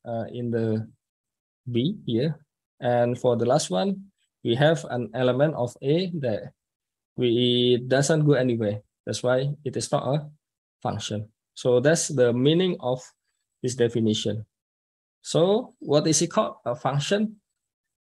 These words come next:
Uh, this is the proper definition of function, then a function is, uh, from A to B. Basically, it is a relation. So always,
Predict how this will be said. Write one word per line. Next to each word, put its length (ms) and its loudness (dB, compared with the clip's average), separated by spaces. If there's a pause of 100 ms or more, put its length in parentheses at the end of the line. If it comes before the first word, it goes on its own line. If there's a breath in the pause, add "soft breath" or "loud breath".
(220)
Uh, 320 -2 (120)
this 180 -4
is 160 2
the 240 4
proper 540 4
definition 720 0
of 220 -4 (580)
function, 640 -2 (560)
then 400 4
a 100 -2
function 540 -2
is, 320 -6 (320)
uh, 240 4
from 400 2
A 240 4
to 80 2
B. 320 -4 (240)
Basically, 560 2
it 80 0
is 80 0
a 240 0
relation. 560 -4 (400)
So 160 -2
always, 480 4